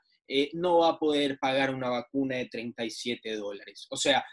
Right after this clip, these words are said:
seamos sinceros, si en época de pandemia les vendían una funda de cadáver a ciento veinte dólares, seguramente una vacuna, tanto los privados como los públicos,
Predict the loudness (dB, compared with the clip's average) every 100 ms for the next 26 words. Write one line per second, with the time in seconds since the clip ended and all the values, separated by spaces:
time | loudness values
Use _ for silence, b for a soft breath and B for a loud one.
0 | 0 2 4 2 0 2 2 2 0 0
1 | 0 0 0 2 2 2 2 2 2 2
2 | 0 -2 -6 -4 0 4 4 4 0 -6
3 | _ _ 0 0 2 0 2 2 2 4
4 | 2 -4 _ _ -4 -4 -8 _ _ 4
5 | 6 6 6 2 -4 -8 -2 -2 0 0
6 | 0 0 2 4 4 2 0 -10 _ _
7 | 2 4 4 2 2 2 2 2 2 2
8 | 0 -2 0 -2 -2 0 4 2 0 -4
9 | -4 -6 0 2 2 0 2 0 -2